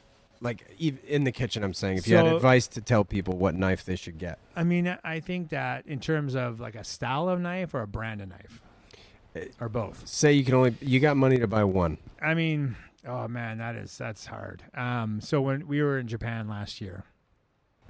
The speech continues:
Speaker 2: um,
Speaker 1: Oh,
Speaker 2: I
Speaker 1: the
Speaker 2: can't
Speaker 1: Damascus stuff?
Speaker 2: Yeah. And just, like, the place we went, I can't remember the name of it now. It's totally, I'm drawing, drawing a blank,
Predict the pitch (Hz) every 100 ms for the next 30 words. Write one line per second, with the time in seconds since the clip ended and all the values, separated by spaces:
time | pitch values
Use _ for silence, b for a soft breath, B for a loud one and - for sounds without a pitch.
0 | - 104 98 98 95 87 90 90 87 -
1 | 113 - - 104 120 - _ 131 120 117
2 | 107 104 113 131 123 139 - - - _
3 | 165 139 123 _ _ _ 180 175 143 -
4 | 160 - 139 123 127 123 117 - - 117
5 | 101 98 95 98 98 104 98 98 98 -
6 | 120 107 98 - 113 104 107 104 90 98
7 | 95 95 -